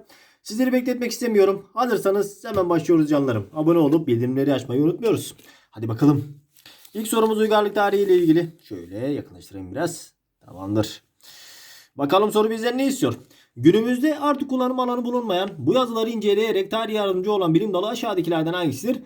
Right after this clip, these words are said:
Sümerler çivi yazısını, Mısırlılar ise hiyeroglif yazısını icat etmiştir. Tamam. Şimdi tarihe yardımcı hangi bilim dalı bize yardımcı olacak?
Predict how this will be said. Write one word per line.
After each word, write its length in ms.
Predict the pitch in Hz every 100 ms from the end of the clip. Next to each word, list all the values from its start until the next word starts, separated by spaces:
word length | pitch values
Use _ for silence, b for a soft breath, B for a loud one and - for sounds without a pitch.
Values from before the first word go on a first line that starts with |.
| B B
Sümerler 560 | - 269 269 220 233 226
çivi 180 | 214
yazısını, 560 | 240 185 - 156 202 160 226
Mısırlılar 460 | 262 226 208 240
ise 280 | 165 247 220
hiyeroglif 480 | 156 180 180 208 185
yazısını 300 | 151 - 220
icat 320 | 185 151 147
etmiştir. 340 | 113 - 104 - _ _ -
Tamam. 280 | 208 110 - _ b b b b
Şimdi 480 | 262 294 - - - -
tarihe 360 | 277 240 214
yardımcı 400 | 226 196 180 196
hangi 280 | 247 220 156
bilim 220 | 180 185
dalı 340 | 143 208 214 - _ _ _ _ _ 143
bize 520 | 214 208 220 - _ _ -
yardımcı 400 | 175 147 127 120
olacak? 340 | 101 95 -